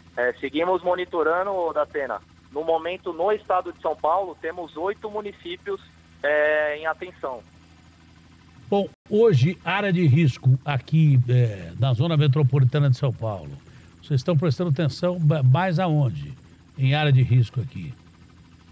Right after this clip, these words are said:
Speaker 1: Ô, Datena, toda, toda a região metropolitana aí preocupa bastante a gente por conta das áreas de risco, mas nós temos algum mu-, alguns municípios, é, destacados, como o município de Mauá, município de Santo André,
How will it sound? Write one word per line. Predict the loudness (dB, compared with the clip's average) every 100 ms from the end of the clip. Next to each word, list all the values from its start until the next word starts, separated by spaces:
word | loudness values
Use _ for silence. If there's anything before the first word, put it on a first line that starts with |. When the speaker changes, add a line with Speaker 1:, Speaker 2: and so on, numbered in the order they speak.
| -20 -20 -8
Speaker 1:
Ô, | -4
Datena, | -4 -6 -8 -8
toda, | -6 -6 -2 -2 0 -2 -6 -8
toda | -8 -6
a |
região | -6 -8 -8 -8
metropolitana | -8 -12 -14 -10 -10 -6 -4 -2
aí | -4
preocupa | -4 -8 -8 -4 0
bastante | 0 -2 -8 -8 -8
a | -10
gente | -12 -10
por | -8
conta | -4 -2 0
das | 0 0
áreas | 0 -2 -6
de | -12
risco, | -12 -14 -4
mas | -4 -2
nós | -4 -2
temos | -4 -4 -2
algum | -2 -2 -8
mu-, | -10 -12 -4
alguns | -2 -2 -6 -12 -10
municípios, | -10 -10 -10 -10 -10 -6
é, | -2 0 0 -2
destacados, | -10 -4 -4 0 -2 -2 -4
como | -16 -18
o | -14
município | -16 -14 -16 -16
de | -8
Mauá, | -2 2 2 0 -2 -4 -6 -20 -20 -14
município | -10 -10 -12 -14
de | -16 -4
Santo | -2 0
André, | 0 4 2 2